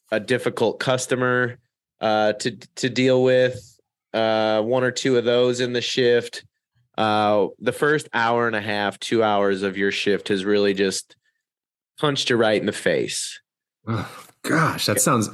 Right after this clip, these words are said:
Speaker 2: awful.
Speaker 1: The rush is over. Things have kinda cleared out. You can kinda catch your breath a little bit, go use the restroom. Maybe, hey, tell your coworker, "Hey,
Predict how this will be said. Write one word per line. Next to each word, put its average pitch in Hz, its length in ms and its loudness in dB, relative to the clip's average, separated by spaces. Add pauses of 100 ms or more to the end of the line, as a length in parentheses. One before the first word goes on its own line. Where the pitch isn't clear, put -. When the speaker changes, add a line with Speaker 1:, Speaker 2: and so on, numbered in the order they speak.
Speaker 2:
awful. 151 600 0 (300)
Speaker 1:
The 135 140 2
rush 131 380 4
is 156 160 2
over. 123 540 2 (380)
Things 120 220 0
have 120 120 0
kinda 120 240 0
cleared 117 380 0
out. 107 300 2
You 104 80 -6
can 104 80 -8
kinda 107 220 -2
catch - 380 -2
your 110 60 -2
breath 110 320 0
a 107 40 -2
little 107 160 0
bit, 104 440 2 (500)
go 90 120 0
use 104 200 0
the 120 80 0
restroom. 110 880 0 (600)
Maybe, 139 360 -2
hey, 117 320 -2 (240)
tell 131 120 0
your 120 140 0
coworker, 117 560 0
"Hey, 107 300 0